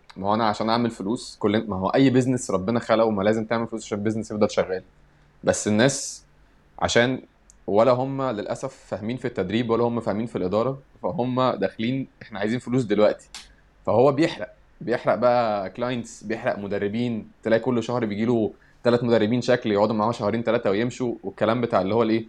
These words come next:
تيرن أوفر ريت العالي ده. فالأماكن اللي بتدرس، آه، وبتعلم الموظفين بتوعها وعايزهم يبقوا موجودين فترة طويلة، بيعملوا workshops بشكل دوري،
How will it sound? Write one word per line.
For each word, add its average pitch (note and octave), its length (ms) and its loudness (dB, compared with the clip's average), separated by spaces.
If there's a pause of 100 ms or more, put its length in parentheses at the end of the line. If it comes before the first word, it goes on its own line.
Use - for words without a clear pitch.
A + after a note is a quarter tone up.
(260)
تيرن A#2+ 180 4
أوفر B2 220 2
ريت B2 200 0
العالي A2 320 2
ده. A#2+ 180 -2 (580)
فالأماكن G#2 680 0
اللي A#2 120 0
بتدرس، B2+ 680 -2 (100)
آه، F2+ 380 -10
وبتعلم B2 640 2
الموظفين G2+ 640 -2
بتوعها C3 220 -2
وعايزهم A#2 420 0 (520)
يبقوا G2 300 -6
موجودين G#2 460 2
فترة C3+ 300 0
طويلة، C3+ 360 -2 (720)
بيعملوا B2+ 340 4
workshops C#3+ 340 -2
بشكل A#2 300 -2
دوري، A#2 340 2